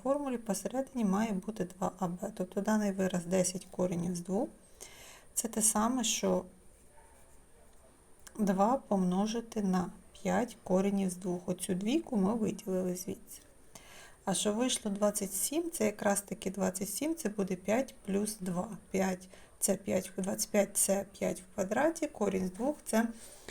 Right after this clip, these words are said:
два, це корінь з двох в квадраті. Тобто тут можна записати як двадцять п'ять плюс два на п'ять коренів з двох і плюс корінь з двох до квадрату.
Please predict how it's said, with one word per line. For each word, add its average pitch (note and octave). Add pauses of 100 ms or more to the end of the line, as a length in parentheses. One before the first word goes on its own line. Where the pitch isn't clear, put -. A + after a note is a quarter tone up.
(140)
два, G3+
це A3+
корінь G#3+
з F3
двох F#3+
в -
квадраті. F#3
Тобто G3
тут A3
можна F#3+
записати F#3+
як F#3+
двадцять F#3
п'ять G3 (540)
плюс G3+ (280)
два F#3+ (100)
на F#3+
п'ять F#3+
коренів F3+
з F3+
двох B3 (480)
і F#3+
плюс A#3 (920)
корінь B3
з F#3
двох G3
до G3+
квадрату. F#3+